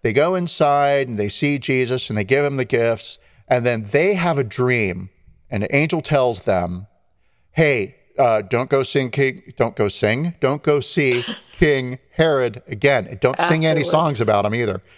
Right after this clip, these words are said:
Speaker 2: <laughs>
Speaker 1: And so the wise men say, "We can't, we're not going back to, uh, wherever Herod lives." So
Speaker 2: They put a lot of stock in their dreams, these people.
Speaker 1: they, well, prophecy, right?
Speaker 2: Right.
Speaker 1: God speak to people through prophecy. And so,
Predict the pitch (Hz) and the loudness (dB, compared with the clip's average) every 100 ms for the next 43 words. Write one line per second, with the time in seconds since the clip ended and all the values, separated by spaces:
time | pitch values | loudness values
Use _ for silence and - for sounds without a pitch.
0 | - 269 - - 240 - 269 - 214 - | -6 -2 -2 -2 -4 -2 -2 -2 -4 -2
1 | 214 - 156 147 170 147 143 165 202 - | -4 -2 -2 0 2 2 2 2 0 -2
2 | 147 139 135 - 131 127 120 - - - | 0 0 -4 -2 2 2 0 -6 -20 -20
3 | _ - - 147 135 143 151 151 139 135 | _ -20 -10 -8 -4 -2 0 0 2 2
4 | 143 - _ _ _ - 131 135 - 139 | 0 -4 _ _ _ -2 -2 -2 -4 0
5 | 120 113 - 120 120 113 104 123 110 95 | 2 2 -2 -2 0 2 2 2 2 0
6 | 98 98 - _ _ _ - 127 - 208 | -2 -2 -10 _ _ _ -2 0 0 -2
7 | 277 220 175 180 - 202 254 160 123 131 | -2 0 0 -2 0 -2 -2 -6 -8 -6
8 | 180 247 180 - 135 - 135 135 143 113 | -4 -4 -8 -12 -12 -10 -8 -8 -2 0
9 | 110 - 135 135 135 _ _ _ _ 131 | 0 0 2 2 -2 _ _ _ _ -2
10 | 120 165 170 - - 90 78 _ _ - | 0 0 -2 -8 -8 -10 -12 _ _ -10
11 | 107 117 - - - 165 196 156 117 139 | -4 -4 -6 -16 -6 -2 0 2 2 2
12 | 139 117 - 131 131 123 135 131 127 120 | 0 -6 -8 -6 -6 -6 -4 -2 -2 -4
13 | 123 - 123 147 117 - 95 92 _ - | -8 -4 -4 -4 -8 -12 -14 -16 _ -20
14 | - - 135 254 - 135 120 113 107 | -20 -4 0 0 2 2 4 2 -2